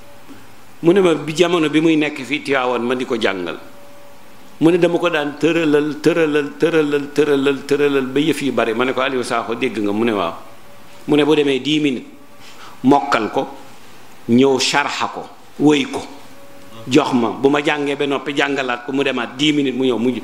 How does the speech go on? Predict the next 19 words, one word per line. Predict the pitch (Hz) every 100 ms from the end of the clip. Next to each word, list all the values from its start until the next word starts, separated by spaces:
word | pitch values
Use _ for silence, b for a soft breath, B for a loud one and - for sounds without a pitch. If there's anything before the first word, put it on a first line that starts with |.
| B B
mu | 147
ne |
mujj | 143 147 135
gi | 135
dama | 131
naan | 127 120
ko, | 131
'Aliou | 175 170
Sakho, | 156 135 113 - B B B B
man | 151 165 170
nit | 190 208 -
laa, | 147 131 127
bu | 135 185
boo | 180 208
dul | 196 190
sonn, | 165 143 143
man | 180 202
damay | 202 196
sonn.'" | 156 127